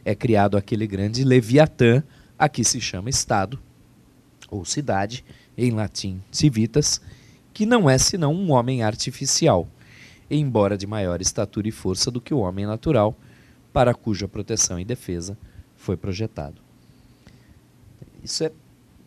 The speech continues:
pra mim isso é muito bonito e é muito claro do caldo intelectual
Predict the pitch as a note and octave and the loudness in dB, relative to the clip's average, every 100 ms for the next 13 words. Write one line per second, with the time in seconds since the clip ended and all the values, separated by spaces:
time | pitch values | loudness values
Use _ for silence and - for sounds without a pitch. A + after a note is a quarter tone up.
0 | _ - C#3+ D#3+ G3 G3+ E3 F#3 F3 G#3 | _ -4 -2 -2 -2 -2 -2 0 4 4
1 | C#3+ E3 - - - _ _ _ _ _ | 4 -2 -2 -12 -18 _ _ _ _ _
2 | B2+ D3+ D#3 F3+ - E3 D3 D3+ F#3 A#3+ | 0 0 0 -10 -8 -2 0 0 -2 -4
3 | D4 _ _ _ _ F#2 G2 A2+ A#2 F#2 | -10 _ _ _ _ -10 -6 -4 -4 -8
4 | D2+ _ _ - C#3+ G3+ A3 E3+ C3+ B2+ | -10 _ _ 2 6 10 8 8 6 6
5 | C3 A#2 A2 - G#2+ G2+ A#2+ D#3 | 2 -2 -2 -2 0 2 2 0